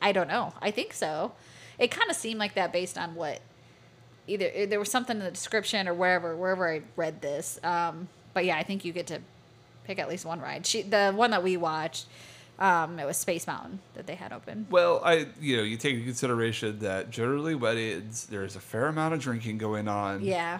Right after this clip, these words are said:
Speaker 2: Having the avail-, uh, the accessibility to, um, be a, a drunk person on a dark ride
Speaker 1: <laughs>
Speaker 2: might not be the best idea.
Speaker 1: Probably not. Yeah, they did have the characters there too.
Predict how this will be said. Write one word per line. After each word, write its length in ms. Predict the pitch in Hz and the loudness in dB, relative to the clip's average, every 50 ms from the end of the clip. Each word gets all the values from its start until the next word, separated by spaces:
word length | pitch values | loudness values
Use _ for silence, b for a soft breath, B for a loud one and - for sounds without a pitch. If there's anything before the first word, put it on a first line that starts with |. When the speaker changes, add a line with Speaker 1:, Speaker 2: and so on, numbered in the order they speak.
| - - | -8 -6
Speaker 2:
Having 400 | - 160 170 165 170 170 165 160 147 | 2 2 4 4 4 2 0 2 2
the 240 | 143 139 135 - - | 2 2 2 2 0
avail-, 440 | 135 120 110 123 131 131 131 120 - | 0 2 4 6 6 6 6 6 4
uh, 160 | 123 135 135 - | 4 2 2 2
the 140 | 135 135 127 | 0 -2 -2
accessibility 960 | 120 - - 147 143 - 143 127 117 127 127 123 120 120 120 123 123 117 95 | -2 0 0 0 0 0 -2 -2 2 4 4 4 4 4 2 2 0 -2 -4
to, 560 | - - - 120 113 107 110 110 110 107 101 101 - - | -6 -8 -4 -2 -2 -2 -2 -2 -4 -6 -8 -10 -12 -8
um, 520 | - 110 107 107 104 98 101 101 98 101 107 117 - - - - - - | -4 -2 -2 -2 -2 -4 -6 -8 -10 -12 -14 -16 -18 -20 -20 -20 -8 -4
be 200 | 143 131 127 113 | 0 2 2 2
a, 120 | 107 98 - - | 2 0 0 -2
a 80 | 113 | -4
drunk 360 | 107 110 117 120 123 123 - - | -2 0 2 2 2 2 -2 0
person 320 | - 120 117 - - 120 113 | 0 0 2 2 0 0 0
on 120 | 110 107 | 0 0
a 60 | 104 | -2
dark 320 | 98 - 107 107 107 - - | 0 2 2 2 2 2 4
ride 420 | 110 107 107 110 107 107 - - | 4 6 6 6 6 4 2 2
Speaker 1:
<laughs> 20 | 123 | 2
Speaker 2:
might 160 | 123 123 110 | 0 0 2
not 180 | 110 104 - - | 2 2 2 2
be 100 | 117 110 | 0 -2
the 100 | 101 98 | -2 0
best 300 | 101 110 107 101 - - | 0 0 0 0 0 -2
idea. 120 | 104 104 | 0 2
Speaker 1:
Probably 240 | 107 359 285 104 98 | 4 4 4 4 2
not. 520 | 104 170 156 156 170 170 170 170 - - | 0 0 -2 -4 -6 -4 -4 -4 -6 -4
Yeah, 380 | 196 190 180 175 175 170 170 180 | -4 -2 0 0 0 0 -2 0
they 180 | 185 214 220 | 4 4 4
did 160 | 226 269 294 302 | 6 6 4 4
have 180 | 294 277 240 208 | 4 4 4 4
the 80 | 190 190 | 0 0
characters 560 | - 202 175 175 180 - 185 175 175 165 - | 0 0 0 0 -2 -4 -6 -6 -6 -6 -8
there 220 | - 170 175 165 165 | -8 -8 -8 -8 -8
too. 440 | - - - 170 165 165 170 175 | -8 -8 -8 -6 -6 -8 -8 -10